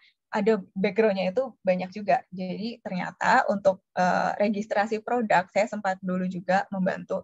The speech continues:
salah satu perusahaan, eh, yang bergerak di bidang ini, biocontrol agent, registrasi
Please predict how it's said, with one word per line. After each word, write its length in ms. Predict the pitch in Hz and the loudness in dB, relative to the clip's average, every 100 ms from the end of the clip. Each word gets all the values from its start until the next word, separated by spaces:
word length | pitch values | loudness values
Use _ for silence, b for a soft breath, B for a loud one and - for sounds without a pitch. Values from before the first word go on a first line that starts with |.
| 180 | -6
salah 160 | 185 | -6
satu 160 | - 185 | -6 -8
perusahaan, 540 | 196 185 175 - 190 254 B B B - | -8 -4 -4 -2 0 -2 B B B -4
eh, 80 | 180 | -2
yang 160 | 175 196 | 0 0
bergerak 400 | 190 180 180 - | 2 2 2 -2
di 80 | |
bidang 480 | 180 175 180 170 170 | -4 0 0 0 0
ini, 240 | 185 202 311 | -2 -2 0
biocontrol 560 | 180 - 180 175 160 | -2 -2 -6 -6 -6
agent, 320 | 170 - 294 - _ _ _ _ - | -6 -4 -6 -8 _ _ _ _ -2
registrasi 880 | 233 214 220 202 190 190 - 285 | 0 0 0 2 2 0 -4 -8